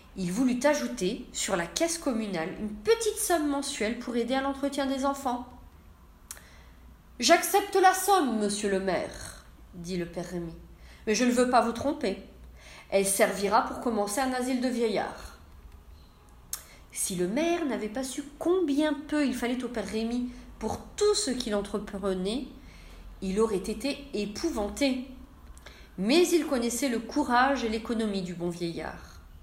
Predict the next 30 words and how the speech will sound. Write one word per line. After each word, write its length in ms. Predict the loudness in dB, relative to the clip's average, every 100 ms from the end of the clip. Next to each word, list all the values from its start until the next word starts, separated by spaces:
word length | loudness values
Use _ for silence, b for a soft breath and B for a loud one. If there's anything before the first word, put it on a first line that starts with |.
| -20 -18 B B B B
Dans 160 | -6 -4
ce 160 | -2
cas-là, 420 | -2 4 6 6 4 0 -14 -18 -20 -20 -20 -20 -14
dit-il, 500 | -12 -10 -8 -8 -8 -14 -20 b b b -12
je 240 | -6 0 2
vous 320 | 2 2 4
donne 400 | 4 4 2 -4 -10 -4
pour 160 | -4
vos 220 | -2 -2
vieux 280 | 0 2 2 0 B B B B
la 200 | 6 8 8
grange 440 | 4 2 2 0
dont 180 | 0 0
j'ai 200 | 2 2
hérité, 600 | 0 -6 -6 -6 -6 -12 B B B
avec 280 | 2 2 2
la 140 | 2
maison 260 | 4 2 2
de 100 | 2
ma 140 | 2
pauvre 440 | 2 2 2 4 2
mère, 440 | 2 2 0 -6 -12 B B B B
et 120 | 4 8
l'asile 400 | 8 6 2 4
des 100 | 4
vieillards 440 | 6 6 4 4
sera 420 | -2 2 4 4 2
en 100 | -2
son 220 | -2 -2
souvenir. » « 800 | -2 0 0 2 2 2 2 0